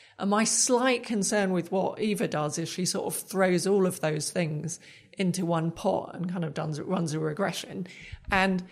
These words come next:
when those different studies were trying to do really different things, some of them were trying to say,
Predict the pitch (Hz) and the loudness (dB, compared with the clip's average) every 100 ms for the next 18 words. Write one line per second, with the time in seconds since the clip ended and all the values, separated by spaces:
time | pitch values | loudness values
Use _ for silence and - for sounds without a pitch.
0 | - _ 202 196 190 190 - - - 214 | -18 _ 4 6 4 0 -6 -20 2 6
1 | 247 233 233 220 196 - 208 202 165 180 | 6 6 4 2 2 2 2 4 2 0
2 | 180 175 - 208 208 196 190 190 196 180 | -2 -2 -2 0 0 0 0 0 2 2
3 | 196 196 190 185 - 175 - 208 156 160 | 2 2 2 0 -2 -4 -2 -2 -2 -2
4 | - 226 240 - 175 160 180 180 - 185 | 2 4 4 4 0 0 0 0 0 0
5 | 180 175 160 - 165 160 160 | 0 0 -2 0 2 2 -2